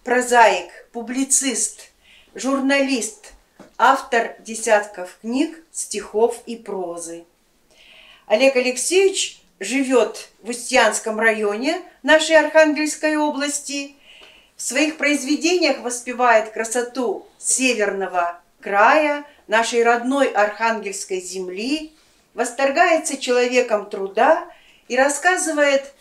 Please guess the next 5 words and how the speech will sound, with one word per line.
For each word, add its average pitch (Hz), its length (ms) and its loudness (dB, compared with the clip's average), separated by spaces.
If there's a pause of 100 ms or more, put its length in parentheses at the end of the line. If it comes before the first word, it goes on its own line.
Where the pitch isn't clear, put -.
(880)
о 254 140 4
подвигах 269 680 0
тех 269 240 0
людей, 311 600 0 (1120)
которые, 311 920 4